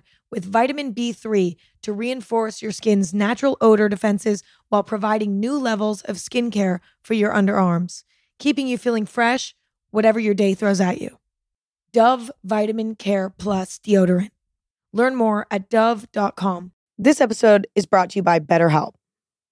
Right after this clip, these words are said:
Who doesn't wish they had a little bit more time? But the question is, time for what?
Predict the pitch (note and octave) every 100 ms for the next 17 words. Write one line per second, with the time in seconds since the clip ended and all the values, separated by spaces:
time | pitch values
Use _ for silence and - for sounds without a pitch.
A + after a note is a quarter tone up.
0 | _ _ - D#4+ F4+ F4+ A#3 G3 - D#3
1 | D#3 D#3+ D#2+ - - - - - - -
2 | - _ _ _ _ - - D4+ C#4 A3+
3 | F#3 - _ _ _ _ - - E4 G#3+
4 | G3+ G3